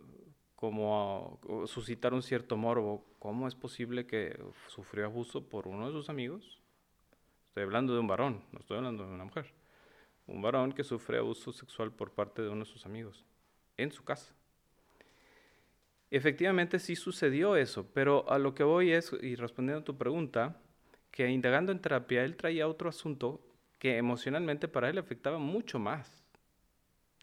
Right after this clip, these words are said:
Y era que su papá lo trataba, lo abusaba de él emocionalmente, ofendiéndolo, porque su manera, digamos, del, de su papá para educarlo era a través de insultos.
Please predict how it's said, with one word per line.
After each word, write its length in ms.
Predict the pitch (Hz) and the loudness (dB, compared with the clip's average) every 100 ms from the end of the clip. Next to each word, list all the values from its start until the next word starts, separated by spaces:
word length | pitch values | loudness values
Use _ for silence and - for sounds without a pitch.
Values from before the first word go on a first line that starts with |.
| _ - _ - | _ -20 _ -2
Y 120 | 117 | 2
era 260 | 113 135 | 4 2
que 260 | - 123 147 | 2 2 2
su 220 | 147 147 | -2 -6
papá 560 | 175 - 117 127 196 - _ _ _ _ _ _ _ - | -6 6 6 6 2 -12 _ _ _ _ _ _ _ -6
lo 220 | 117 110 | -2 -2
trataba, 680 | - 139 110 104 104 - - _ | -2 4 6 6 4 0 -12 _
lo 220 | 117 113 | -2 4
abusaba 540 | 113 113 110 147 165 147 | 6 4 0 2 4 4
de 320 | 123 110 147 | 4 4 4
él 280 | 147 147 - - | 2 -2 -10 -4
emocionalmente, 1040 | 123 117 - 113 113 123 139 131 123 135 | -2 -2 -4 -4 -2 0 2 0 0 0
ofendiéndolo, 840 | 135 - 110 107 120 123 95 90 | -2 -2 -2 0 2 2 -2 -4
porque 380 | - 117 110 117 | -6 -6 -4 -6
su 160 | - 117 | -4 -2
manera, 480 | 110 120 131 123 | 0 2 4 4
digamos, 500 | 120 117 120 120 120 - - | 4 4 2 2 -4 -14 -20
del, 380 | - 113 113 104 - | -20 -6 -4 -4 -4
de 160 | 107 | -6
su 180 | 98 151 | -4 -4
papá 320 | 135 127 123 | -4 -2 -2
para 160 | 117 107 | 2 2
educarlo 540 | 107 120 117 107 113 | 2 0 0 0 0
era 160 | 107 104 | 0 -2
a 80 | 107 | -2
través 300 | 104 95 92 | -2 -4 -4
de 80 | 92 | -6
insultos. 720 | 98 107 - - - - | -8 -10 -12 -16 -20 -20